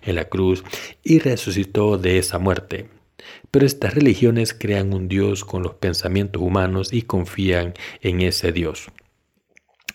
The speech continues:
Entre los cristianos de nuestro alrededor, muchos de ellos son personas religiosas. Muchos cristianos creen en una mera fe religiosa. Piensan que Jesús es el Salvador y confían en Jesús arbitrariamente.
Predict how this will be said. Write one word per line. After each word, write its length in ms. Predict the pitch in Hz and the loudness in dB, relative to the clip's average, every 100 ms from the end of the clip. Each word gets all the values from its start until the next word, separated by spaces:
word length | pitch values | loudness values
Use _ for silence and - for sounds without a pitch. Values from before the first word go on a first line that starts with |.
| - - 147 | -16 -6 0
Entre 420 | 127 120 101 95 | 0 2 2 4
los 240 | 87 87 | 0 -2
cristianos 560 | - 87 - 90 92 87 | -4 -2 0 2 2 0
de 80 | 87 | -4
nuestro 420 | 87 - - - | -4 -6 -8 -4
alrededor, 580 | - 143 104 87 92 92 | 2 4 4 4 4 2
muchos 380 | 95 95 98 90 | 0 0 -2 0
de 100 | 92 | 2
ellos 320 | 87 87 - | 2 0 -2
son 240 | - 90 92 | -2 -2 -2
personas 560 | 90 80 95 92 82 | -4 -2 -2 -2 -6
religiosas. 680 | 85 82 104 - 92 85 - - - - | -6 0 2 2 -2 -6 -8 -18 -20 -2
Muchos 300 | 202 196 180 | 2 4 2
cristianos 500 | - 104 - 120 113 - | 2 -4 -2 -2 -2 -2
creen 400 | 101 104 101 90 | 2 2 2 0
en 160 | 95 | 0
una 220 | 104 95 | 0 0
mera 320 | 90 95 87 80 | 0 2 0 -2
fe 360 | - 95 95 | -2 0 0
religiosa. 720 | 92 82 80 95 85 95 90 - - - _ | -2 -4 0 0 0 -2 -8 -10 -20 -20 _
Piensan 440 | 151 147 143 143 131 | 4 4 4 0 2
que 120 | 101 | 2
Jesús 400 | 92 - 120 113 | 2 2 -2 0
es 80 | 117 | 0
el 100 | 107 | 0
Salvador 440 | 92 90 92 107 | -4 -2 0 0
y 60 | 104 | -2
confían 600 | 98 80 - 104 104 95 | -4 -6 -4 -2 -2 -2
en 60 | |
Jesús 460 | 85 85 104 104 - - - - | -4 -4 -2 -2 -4 -14 -8 -2
arbitrariamente. 1400 | 123 113 101 95 95 95 87 92 85 - 87 98 - | -2 0 0 0 0 0 2 2 0 -2 -8 -8 -12